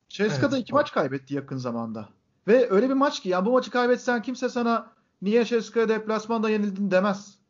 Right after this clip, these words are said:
Speaker 1: Kafalar da rahat olacak. Ve bu galibiyet serisiyle geliyorsunuz.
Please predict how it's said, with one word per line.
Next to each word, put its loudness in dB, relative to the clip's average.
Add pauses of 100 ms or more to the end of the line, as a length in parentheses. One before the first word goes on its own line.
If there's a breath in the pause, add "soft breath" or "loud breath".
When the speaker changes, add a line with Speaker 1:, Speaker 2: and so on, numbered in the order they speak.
(280)
Speaker 1:
Kafalar 2
da 2
rahat 0
olacak. -18
Ve -6
bu -16
galibiyet 0
serisiyle -8
geliyorsunuz. -16